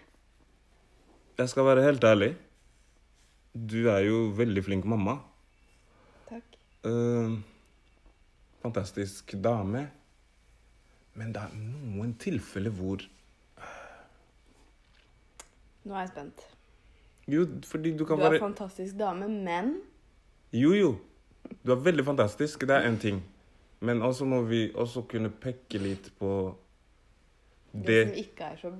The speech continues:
Speaker 2: fantastisk.
Speaker 1: Jo, det er fortsatt bra her, fordi det er jo en del av din egenskap, og det er noe vi tar med hele, vi tar jo hele suppa. At du har kanskje noen tilfeller lite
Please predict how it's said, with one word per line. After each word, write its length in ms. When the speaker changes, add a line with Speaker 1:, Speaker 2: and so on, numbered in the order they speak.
Speaker 2:
fantastisk. 460
Speaker 1:
Jo, 320
det 100
er 80
fortsatt 420
bra 140
her, 80
fordi 200
det 80
er 60
jo 80
en 100
del 120
av 120
din 200
egenskap, 600
og 200
det 100
er 100
noe 260
vi 180
tar 320
med 320
hele, 400
vi 60
tar 140
jo 100
hele 180
suppa. 300
At 180
du 240
har 180
kanskje 380
noen 260
tilfeller 680
lite 480